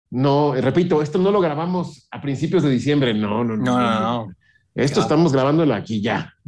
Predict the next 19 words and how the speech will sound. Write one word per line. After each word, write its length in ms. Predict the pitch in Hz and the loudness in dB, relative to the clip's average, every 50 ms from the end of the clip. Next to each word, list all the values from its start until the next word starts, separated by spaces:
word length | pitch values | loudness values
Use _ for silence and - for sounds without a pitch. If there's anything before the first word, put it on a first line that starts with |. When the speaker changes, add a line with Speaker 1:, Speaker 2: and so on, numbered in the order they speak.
| 80 80 123 - | -14 -14 -10 -6
Speaker 1:
primero, 420 | 110 120 123 135 131 117 110 107 | -4 -2 0 2 2 0 0 -2
después 300 | 110 107 107 107 143 143 | -4 -6 -2 -2 0 0
Speaker 2:
Ya. 40 | 147 | 0
Speaker 1:
de 60 | 117 | -2
cenar 200 | 131 131 131 135 | -2 -2 -2 -2
nuestro 260 | 139 131 - - 113 | -2 -4 -4 -4 -6
bacalao. 440 | 98 98 - 151 156 170 175 180 - - - - - - _ _ | -6 -4 -4 -2 -2 -2 -2 -4 -8 -16 -20 -20 -20 -20 _ _
Este, 720 | - 139 135 - - - - 139 135 131 131 131 131 - _ _ _ _ _ _ _ _ _ _ _ _ _ _ _ - - _ _ _ | -4 -2 -2 -4 -8 -8 -4 0 0 2 0 0 -4 -14 _ _ _ _ _ _ _ _ _ _ _ _ _ _ _ -20 -20 _ _ _
a 100 | - 113 | -6 -2
ver 180 | 131 156 170 170 | 0 0 0 -2
si 100 | 165 175 | -2 -4
hacemos 300 | 160 135 165 165 151 143 | -4 -4 -2 -4 -4 -4
una 120 | 156 165 160 | -2 -2 -2
reunión 460 | 151 147 139 139 139 143 147 151 151 | 0 0 0 0 0 0 0 -2 -2
lacriñoña 480 | 151 143 - 127 120 123 135 143 147 | -4 -4 -4 -6 -4 -2 -2 -2 -2
en 100 | 147 143 | -2 -2
Ciudad 180 | 143 143 143 151 | -2 -4 -2 -2
de 60 | 160 | -2
México, 480 | 175 220 - - 240 - - 95 - | -4 -6 -8 -10 -16 -16 -16 -18 -18